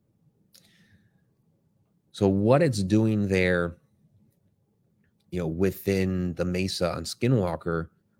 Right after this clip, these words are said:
i-, is anyone's guess. Now, those aren't the only two metals it was made of. They're on there, which makes it very unusual. And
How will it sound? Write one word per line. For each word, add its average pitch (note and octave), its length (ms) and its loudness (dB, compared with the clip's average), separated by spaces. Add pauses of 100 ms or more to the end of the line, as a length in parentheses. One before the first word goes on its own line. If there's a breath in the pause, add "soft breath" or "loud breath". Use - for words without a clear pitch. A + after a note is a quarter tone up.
(460)
i-, G2+ 140 -2
is G#2 320 0
anyone's F2+ 640 0
guess. E2+ 500 -4 (120)
Now, F#2 500 2 (1000)
those E3 220 6
aren't F3+ 160 2
the A2 100 2
only G#2 180 2
two G2+ 140 -2
metals E2+ 320 -2
it D2 60 -4
was D2+ 160 -6
made E2 200 -4
of. - 120 -16
They're G#2 200 2
on D#3+ 260 4
there, D2 200 -2
which E2+ 220 -6
makes F#2 180 -2
it E2 80 -4
very F2+ 240 0
unusual. E2+ 640 -4
And F2 380 -2